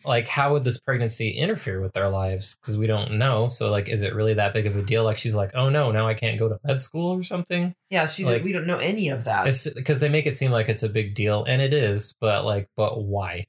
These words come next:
Speaker 2: Yeah, what, what, why is it a big deal for her? And so we don't know anything about any of these characters.
Speaker 1: Not really.
Speaker 2: They don't, they don't give us a reason to root for them,
Speaker 1: Mm-hmm.
Speaker 2: other than the fact that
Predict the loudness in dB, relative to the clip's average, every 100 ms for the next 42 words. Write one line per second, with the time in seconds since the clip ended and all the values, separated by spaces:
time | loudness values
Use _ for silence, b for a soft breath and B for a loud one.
0 | -6 -2 0 -2 -2 -2 -2 -2 -2 0
1 | 0 0 -2 -4 -4 -2 -4 -4 -8 -8
2 | -4 -2 -2 -2 -2 -2 -2 -2 -2 -4
3 | -2 -2 -2 -2 -2 0 0 -2 -2 -2
4 | -4 -4 -4 -4 -6 -6 -8 _ _ _
5 | -16 -4 -2 2 2 2 -2 -2 0 0
6 | 0 0 0 -2 -2 -2 -2 -2 -2 -4
7 | -2 -4 -4 -4 -2 -2 -4 -10 _ _
8 | _ 0 0 0 0 2 2 0 -2 0
9 | -2 -2 -6